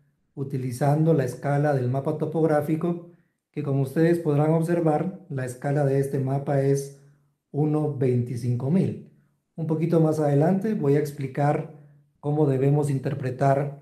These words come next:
esta cuestión de las escalas. Dentro de los materiales que vamos a necesitar para este ejercicio, vamos a necesitar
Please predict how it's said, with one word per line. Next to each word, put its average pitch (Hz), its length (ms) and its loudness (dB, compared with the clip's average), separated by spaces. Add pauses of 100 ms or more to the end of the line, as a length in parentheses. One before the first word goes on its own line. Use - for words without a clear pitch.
(520)
esta 147 320 -2
cuestión 139 800 0
de 123 120 -4
las 120 200 -2
escalas. 123 680 -4 (1120)
Dentro 220 280 4
de 220 60 4
los 185 140 4
materiales 160 580 2
que 151 120 -4
vamos 156 320 0
a - 20 0
necesitar 131 960 -2 (140)
para 123 340 0
este 135 220 -2
ejercicio, 165 600 0 (1120)
vamos 185 280 4
a 180 80 4
necesitar 143 920 0